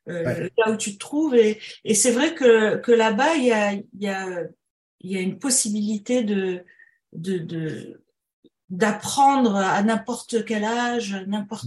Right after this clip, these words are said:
Speaker 2: Ok.
Speaker 1: quelle heure. <laughs>
Speaker 2: T'as quand même tenu huit, t'as quand même tenu huit ans là-bas, hein.
Speaker 1: Ouais, ouais, j'ai ten-, tenu huit ans.
Speaker 2: Et l'adaptation, c'est-à-dire que t'as eu l'ad-, t'avais pas de problème d'adaptation de langue parce que tu connaissais déjà, euh, la langue, mais est-ce que l'adaptation, euh, culturelle,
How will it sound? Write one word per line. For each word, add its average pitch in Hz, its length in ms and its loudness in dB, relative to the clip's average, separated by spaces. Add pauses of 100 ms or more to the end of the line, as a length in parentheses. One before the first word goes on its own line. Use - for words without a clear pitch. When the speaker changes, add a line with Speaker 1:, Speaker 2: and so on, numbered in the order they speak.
Speaker 2:
Ok. 127 60 -4
Speaker 1:
quelle 208 160 -2 (200)
heure. 202 260 2 (280)
<laughs> - 260 -20
Speaker 2:
T'as - 100 2
quand 170 80 6
même 175 160 6
tenu 170 280 6
huit, 185 200 4
t'as 185 100 4
quand 180 80 6
même 202 140 4
tenu 185 240 6
huit 165 180 2
ans 226 80 4
là-bas, 175 200 4
hein. 175 440 -2
Speaker 1:
Ouais, 226 200 4 (320)
ouais, 226 180 6
j'ai 208 120 -4
ten-, 220 200 -2
tenu 233 300 0
huit 233 200 -6
ans. 196 140 -12 (420)
Speaker 2:
Et 180 460 4
l'adaptation, 190 680 6
c'est-à-dire 170 220 2
que 160 180 4
t'as 160 200 4
eu 170 180 4
l'ad-, 151 440 2
t'avais 143 140 4
pas 160 80 8
de 151 60 0
problème 160 160 2
d'adaptation 156 500 4
de 156 100 6
langue 180 240 4
parce 139 120 0
que 143 60 -2
tu - 120 -4
connaissais 143 380 2
déjà, 135 680 4
euh, 127 40 0
la 131 140 2
langue, 185 240 0
mais 156 120 0
est-ce 143 180 0
que - 80 -2
l'adaptation, 151 880 4
euh, 135 40 4
culturelle, 170 920 4